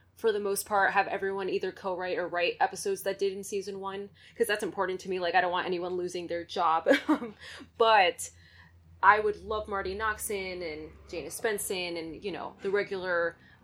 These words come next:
Whedon-y writers. But I have, uh, two other ones that I would like to add really quick. Um, one of my favorite female writers, and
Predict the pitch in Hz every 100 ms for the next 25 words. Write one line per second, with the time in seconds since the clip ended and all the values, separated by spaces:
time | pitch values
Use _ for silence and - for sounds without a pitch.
0 | 170 220 208 196 185 175 175 - _ _
1 | 190 185 180 175 175 - 240 269 175 175
2 | 185 214 226 220 208 185 - 185 170 170
3 | 165 - _ _ _ _ _ - - 269
4 | 277 - 233 220 202 175 165 170 185 170
5 | 175 175 - 175 165 170 175 165 - 180
6 | 160 - _ _ - _ 196 185 185 226
7 | 269 240 233 214 220 214 202 190 185 185
8 | 185 175 - - - 190